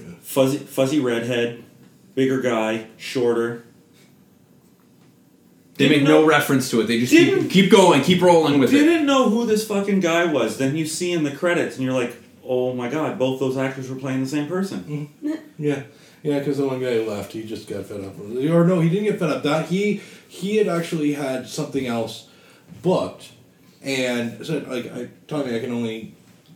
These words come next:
Speaker 3: work up to this date," and the production dragged on and dragged on and dragged on because,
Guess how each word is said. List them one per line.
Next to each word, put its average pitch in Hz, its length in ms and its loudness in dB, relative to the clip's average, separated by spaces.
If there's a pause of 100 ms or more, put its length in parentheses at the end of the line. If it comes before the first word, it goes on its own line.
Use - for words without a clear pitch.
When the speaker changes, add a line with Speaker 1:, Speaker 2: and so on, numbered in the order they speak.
(480)
Speaker 3:
work 135 340 -4
up 123 180 -8
to 131 80 -4
this 110 180 -6
date," 127 380 -2
and 107 320 -8
the 110 240 -10
production 127 480 -8
dragged 113 360 -4
on 117 120 -6
and 110 120 -6
dragged 107 280 -6
on 110 160 -6
and 101 80 -8
dragged 104 240 -6
on 120 180 -4
because, 98 400 -8